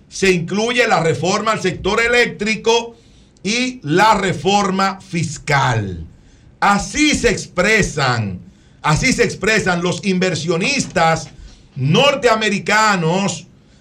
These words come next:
de ese buen clima de inversión que supuestamente tenemos en la República Dominicana.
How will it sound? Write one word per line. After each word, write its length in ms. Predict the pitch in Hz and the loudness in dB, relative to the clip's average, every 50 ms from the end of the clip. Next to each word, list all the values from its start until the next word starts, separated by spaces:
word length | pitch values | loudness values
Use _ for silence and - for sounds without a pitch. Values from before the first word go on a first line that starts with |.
| - - - | -20 -18 -12
de 640 | - 117 110 165 190 214 233 247 247 240 247 - - - - | -8 -2 2 2 4 6 6 6 6 4 2 -4 -12 -14 -8
ese 460 | 131 131 143 185 208 202 214 226 202 | -6 -4 -2 0 0 0 2 0 0
buen 520 | 175 156 160 190 220 247 247 233 175 - | 0 0 0 2 2 2 0 -2 -8 -10
clima 560 | - - 180 226 254 277 277 262 226 214 190 | -6 -4 -2 0 0 0 -2 -2 0 0 0
de 120 | 185 180 180 | 0 0 0
inversión 960 | 185 180 180 170 147 120 - - 185 202 220 226 226 214 196 165 143 - - - - - - - - - - | 0 2 2 2 0 0 -4 -2 0 2 2 4 4 2 0 -2 -4 -6 -10 -12 -18 -20 -20 -20 -20 -8 -2
que 120 | - 185 180 | 0 2 2
supuestamente 1120 | 185 190 180 131 135 180 240 262 254 254 - - 226 214 208 226 240 247 240 240 220 208 | 2 -2 -4 -4 0 2 4 4 2 2 0 0 2 2 2 2 0 0 0 0 -2 -2
tenemos 680 | - - 196 190 180 190 214 247 254 247 208 190 - - | -2 -2 -2 -2 0 0 2 2 0 0 0 -2 -2 -2
en 120 | 180 180 | -2 0
la 100 | 180 175 | 2 2
República 580 | 160 160 156 - 180 190 190 202 202 - 196 190 | 2 2 0 0 -2 -2 -2 -2 -2 0 0 0
Dominicana. 880 | 185 190 185 190 185 185 175 180 233 240 269 269 247 214 160 120 - | 0 0 -2 -2 -2 -2 -2 0 0 2 2 2 2 0 0 -4 -6